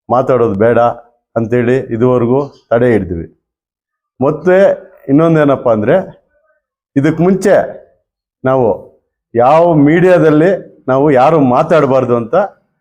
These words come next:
ನಮ್ಗೆ ಪೊಲೀಸ್ ಇನ್ಸ್‌ಪೆಕ್ಟರ್ ಗೊರವನಕೊಳ ಅವರು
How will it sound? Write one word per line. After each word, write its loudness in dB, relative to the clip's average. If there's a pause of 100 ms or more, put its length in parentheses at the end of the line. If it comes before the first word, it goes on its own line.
(160)
ನಮ್ಗೆ -2
ಪೊಲೀಸ್ -2 (360)
ಇನ್ಸ್‌ಪೆಕ್ಟರ್ -2
ಗೊರವನಕೊಳ 0
ಅವರು -4